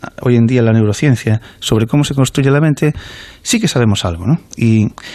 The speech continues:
y qué sería? ¿Qué podría, qué, qué definición podríamos dar de qué,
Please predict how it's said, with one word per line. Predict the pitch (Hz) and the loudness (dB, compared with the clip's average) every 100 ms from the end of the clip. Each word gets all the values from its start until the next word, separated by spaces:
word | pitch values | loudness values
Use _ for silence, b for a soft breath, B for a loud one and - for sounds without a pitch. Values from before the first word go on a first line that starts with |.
| B | B
y | 123 | -2
qué | 156 | -2
sería? | - 107 92 | 0 -2 0
¿Qué | 139 | -2
podría, | 139 139 139 127 120 113 - - | 0 2 2 4 4 2 -2 -10
qué, | - | -10
qué | - 175 | -2 0
definición | 170 147 127 135 113 | 2 2 2 0 0
podríamos | 117 117 110 101 95 | 2 2 2 0 0
dar | 113 98 | -2 0
de | - 107 | -2 -4
qué, | - 104 101 | 0 0 0